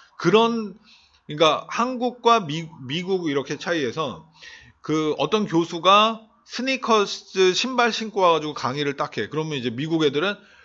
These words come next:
"어우, 저 사람은 저렇게 자유롭게 이 옷을 입는 거를 보니까 능력이 뛰어나니까 좀 자기 멋대로 해도 되나 보다." 이렇게 생각하는데 한국은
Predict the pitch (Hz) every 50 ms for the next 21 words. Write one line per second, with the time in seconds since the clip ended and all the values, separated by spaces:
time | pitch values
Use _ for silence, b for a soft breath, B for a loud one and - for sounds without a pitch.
0 | B B B - - 98 107 113 117 120 113 113 107 - 107 107 107 135 143 143
1 | 143 139 117 117 117 110 - 131 - - - - 120 135 160 160 151 160 156 156
2 | 147 135 127 120 110 - 110 120 135 131 165 147 131 127 135 151 151 143 143 131
3 | 127 120 110 113 110 107 - - 147 160 160 B B B B B B B B B
4 | 110 110 120 135 143 156 156 151 151 135 151 - 185 208 226 240 240 233 214 190
5 | 170 - 165 156 156 151 151 - 165 156 147 - - - 117 139 139 110 104 101
6 | - - 170 175 165 151 151 147 143 127 120 110 110 139 151 147 139 117 110 101
7 | 127 156 165 - 175 165 160 147 131 127 127 120 113 113 135 135 127 B B B
8 | B B - 220 226 202 196 190 226 247 254 240